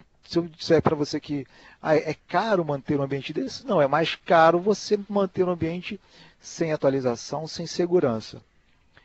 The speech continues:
É, então, nesse, nesse caso de atualizações, é, a gente tem uma, uma preocupação muito grande de manter o ambiente, é, de certa forma,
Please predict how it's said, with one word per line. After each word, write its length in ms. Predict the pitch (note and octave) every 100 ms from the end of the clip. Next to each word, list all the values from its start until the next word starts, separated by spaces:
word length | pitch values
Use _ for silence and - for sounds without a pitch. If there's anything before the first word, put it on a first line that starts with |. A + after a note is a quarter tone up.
| _ -
É, 640 | C3+ C3+ C3 B2+ B2+ - - _ _
então, 240 | D3+ G#3 B3
nesse, 440 | F#3+ A3+ - G3+ - - _ E3+
nesse 300 | F3+ - -
caso 300 | D3 C3 C3
de 100 | C3
atualizações, 880 | - B2 B2 A2+ G#2+ - F3+ F3 - _ - - _
é, 280 | - C3+ C3+
a 120 | C3+
gente 260 | C#3 F#3+ -
tem 140 | G3+
uma, 160 | A#3 A#3
uma 300 | F3+ G#3 F#3+
preocupação 640 | F#3 F#3 - F#3+ E3 F3+
muito 260 | F3+ G3+ G3
grande 340 | D#3+ G3 F#3+
de 160 | F3 E3+
manter 480 | E3+ D#3+ - D#3 D3+
o 60 |
ambiente, 720 | D3 C#3 C#3 D3+ F#3 - B2+ - - - - -
é, 440 | B2 A#2+ A#2 B2+
de 120 | - C#3
certa 340 | - D#3 E3+
forma, 500 | - E3+ D#3 E3+